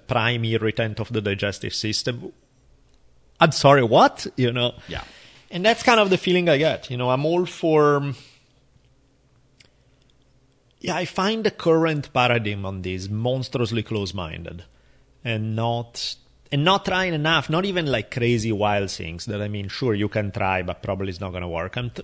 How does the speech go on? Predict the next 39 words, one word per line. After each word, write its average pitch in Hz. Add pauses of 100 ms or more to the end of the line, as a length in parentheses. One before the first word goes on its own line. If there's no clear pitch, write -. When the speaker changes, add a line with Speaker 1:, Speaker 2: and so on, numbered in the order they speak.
Speaker 1:
talking 175
about 135
stuff 135
that's 107
like 101 (320)
nutrition. 123
Nutrition 151
is 120
pretty -
damn 110
basic 87
when 107
it 95
comes 98
to 104
health. 78
Speaker 2:
Yeah, -
you 113
think 135
they 123
would 107
at 98
least 107
wanna 95
know, 87
"So -
what 330
do 320
you 262 (160)
eat -
in 92
a 82
week?" 127
Speaker 1:
Yeah, 143
exactly. 107
And 98
instead, 110
that 120
just 113